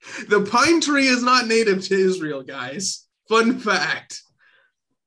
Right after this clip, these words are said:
Uh, I, I mean, I guess you could say lights. We, we have stars make an appearance in the Christmas story, but, like, that's, that's kinda weak. So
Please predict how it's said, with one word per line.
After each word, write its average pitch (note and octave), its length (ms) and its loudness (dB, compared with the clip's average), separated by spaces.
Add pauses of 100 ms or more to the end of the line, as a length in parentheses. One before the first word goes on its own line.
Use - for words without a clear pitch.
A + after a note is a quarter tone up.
(160)
Uh, E3+ 280 0
I, F3 240 -4
I F3+ 80 0
mean, F#3 160 0
I E3+ 120 -2
guess E3+ 420 -6
you F#3 160 -8
could F#3 160 -2
say E3+ 240 -6
lights. D3 580 -8
We, D3+ 360 -6
we D3+ 140 -2
have D3 140 -4 (200)
stars D#3+ 560 0
make E3 180 -4
an F3 80 -6
appearance F3 460 -4
in F#3 80 -4
the F3 60 -4
Christmas F#3+ 440 -6
story, G3 340 -4
but, D3 200 -8
like, C#3+ 180 -4
that's, D#3 500 -4 (1000)
that's C3+ 180 -12
kinda A#2 260 -8
weak. A#2+ 480 -10
So F3+ 440 -2